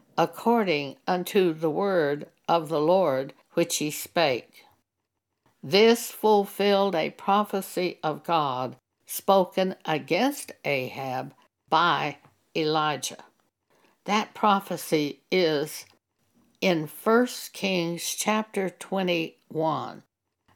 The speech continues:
Elijah was sent to Ahab. And the word of the Lord came to Elijah the Tishbite, saying, "Arise, go down to meet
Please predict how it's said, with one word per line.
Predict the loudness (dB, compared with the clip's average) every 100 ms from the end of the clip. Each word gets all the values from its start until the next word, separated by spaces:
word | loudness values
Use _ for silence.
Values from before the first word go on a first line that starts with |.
| -4
Elijah | 0 2 2 2 0 0
was | 0 0 0 -2
sent | -2 2 2 2 -4 _
to | 0 2 2 -2 _ -4
Ahab. | -2 -2 -2 -4 -8 -18 _ _ _ _ _ _ _ _ _ -4
And | 0 0
the |
word | 2 4 6
of | 6
the | 6
Lord | 4 2 2 -2
came | -4 -2 -2
to | -2 -2
Elijah | 0 0 0 0 0 -2
the | -2 -8
Tishbite, | -10 -2 -2 -2 -6 -2 -2 0 -2 -6
saying, | -10 -2 0 0 -2 -4 -12 -18 _ _ _ _ _ _
"Arise, | -4 0 2 2 -2 -4
go | 0 2 2
down | 2 0 -2 -6
to | -4
meet | 0 0 0